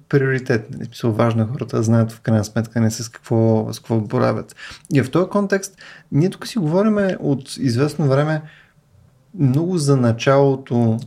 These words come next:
на, на целия процес. Нали? За точките с някаква доза компетенции, за потока, който продължава нататък, за данните, които евентуално могат да бъдат придобити, нали, от дадените изследвания и така нататък.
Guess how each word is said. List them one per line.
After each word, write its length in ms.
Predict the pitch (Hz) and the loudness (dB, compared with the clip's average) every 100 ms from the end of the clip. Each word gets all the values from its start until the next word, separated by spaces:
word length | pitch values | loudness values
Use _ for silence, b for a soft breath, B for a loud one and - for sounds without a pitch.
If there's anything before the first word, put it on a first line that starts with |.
| 117 | 0
на, 460 | 113 110 110 107 - | 4 4 4 0 -2
на 200 | 120 110 | -2 -2
целия 400 | 110 110 104 101 | 0 0 0 0
процес. 380 | - - - - | -6 -10 -10 -4
Нали? 160 | 120 107 | 0 0
За 160 | 104 | -2
точките 540 | - 170 180 - 175 151 | -2 -2 0 -4 -6 -4
с 380 | 160 147 - 156 | -4 -6 -8 -2
някаква 400 | 147 143 - 135 | -2 -4 -6 -2
доза 260 | 135 127 | -2 -2
компетенции, 680 | 127 123 117 120 117 113 117 | -4 -6 -6 -2 0 0 -2
за 100 | 110 | -4
потока, 420 | - 117 160 156 | -6 -4 -2 -2
който 300 | 156 151 143 | 0 -2 0
продължава 380 | 147 135 131 127 | -2 0 0 0
нататък, 360 | 120 123 - 117 | -2 -6 -10 -12
за 120 | 110 | -8
данните, 340 | 135 160 160 | -4 -2 -4
които 260 | 165 156 160 | -4 -4 0
евентуално 460 | 147 143 147 139 | 0 2 2 2
могат 180 | 139 135 | 2 0
да 60 | 127 | -2
бъдат 320 | 131 127 - | -2 -6 -4
придобити, 480 | 123 120 113 117 120 | -4 -2 -2 -2 0
нали, 180 | 117 117 | 2 2
от 320 | 113 113 - | 0 -4 -10
дадените 440 | 117 113 113 110 143 | -2 2 2 2 -2
изследвания 380 | - 117 110 110 | -2 2 4 2
и 40 | |
така 200 | - 123 113 | 0 0 2
нататък. 400 | 113 113 - | 0 -4 -4